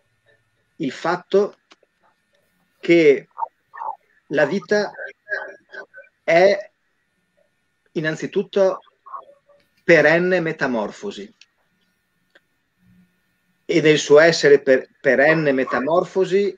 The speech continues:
e nel suo non sottostare ai principi logici dell'identità, della differenza e della non contraddizione, non ha, non conosce né oggetti,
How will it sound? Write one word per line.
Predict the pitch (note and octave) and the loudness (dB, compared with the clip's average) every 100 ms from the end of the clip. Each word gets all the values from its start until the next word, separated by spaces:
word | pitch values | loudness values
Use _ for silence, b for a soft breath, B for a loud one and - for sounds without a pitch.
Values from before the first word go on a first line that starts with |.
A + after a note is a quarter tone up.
| _ _ - | _ _ -12
e | D3+ C#3 | -6 -4
nel | C3+ C3 B2 | 0 -2 -2
suo | - C3+ | -2 -2
non | B2+ C#3 C#3 | 0 0 -2
sottostare | - A#2+ B2+ A#2+ - B2+ B2+ A#2+ A#2 G#2 _ _ _ _ _ _ - - _ _ _ _ _ _ | -6 -8 -8 -8 -4 -2 0 2 0 -4 _ _ _ _ _ _ -20 -20 _ _ _ _ _ _
ai | A#2 A2+ | -4 -4
principi | A2+ A2 A#2+ A2 A#2 | -6 -8 -8 -6 0
logici | A2+ A2+ A2 - A2+ | 2 0 -2 -6 -4
dell'identità, | G#2+ G#2 G2+ G#2 G#2+ G#2+ A#2 A2 G#2+ | -2 -2 -4 -4 -6 -8 -4 -2 -2
della | G#2+ G2+ | -2 -4
differenza | G2 - G2+ A2 A#2 A2+ | -6 -8 -2 -2 -2 -4
e | |
della | G#2+ G2+ | -4 -4
non | G2+ A#2+ | -4 -4
contraddizione, | A#2 A2 A2+ A2 A2 - D#3 F#3 F#3 - _ _ _ _ _ _ _ _ _ _ _ _ _ _ _ _ _ _ _ - | -4 -4 -4 -4 -6 -2 0 0 -2 -6 _ _ _ _ _ _ _ _ _ _ _ _ _ _ _ _ _ _ _ -2
non | D#3+ D#3+ D#3+ | 2 4 6
ha, | D#3+ D#3+ E3 | 4 4 2
non | D#3+ E3+ | 2 4
conosce | E3 D3+ D#3+ D#3 - B2 A#2 - C#3+ | 4 4 4 2 2 2 2 -4 -8
né | C#3+ E3 E3 - - | 0 0 0 -6 -4
oggetti, | C#3 B2 D3 D3+ - F3 | -2 0 0 -2 -2 -2